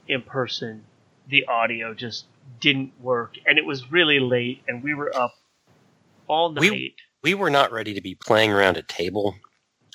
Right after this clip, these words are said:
Speaker 2: recording, and we were already tired and kind of loopy, and it just was an interesting experience.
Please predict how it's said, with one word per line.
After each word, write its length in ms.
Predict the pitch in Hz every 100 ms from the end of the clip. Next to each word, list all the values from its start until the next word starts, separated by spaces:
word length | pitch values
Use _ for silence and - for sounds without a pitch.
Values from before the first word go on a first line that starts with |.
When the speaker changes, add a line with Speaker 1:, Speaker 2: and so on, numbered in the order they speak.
| _ -
Speaker 2:
recording, 600 | 110 117 110 113 113 113 _ _ _
and 280 | 127 147 127
we 120 | 127
were 140 | 123
already 360 | 110 113 110 104
tired 500 | - 98 95 95 92
and 180 | - 101
kind 220 | 113 107
of 100 | 101
loopy, 520 | 104 113 110 98 98 -
and 460 | 101 98 101 98 98 - - _
it 180 | 131 120
just 640 | 110 104 104 95 - - -
was 480 | 98 92 90 87 -
an 180 | 101 98 - _ _ _ _ _ -
interesting 600 | 175 - 117 - 113 98
experience. 760 | 90 - 87 71 67 - -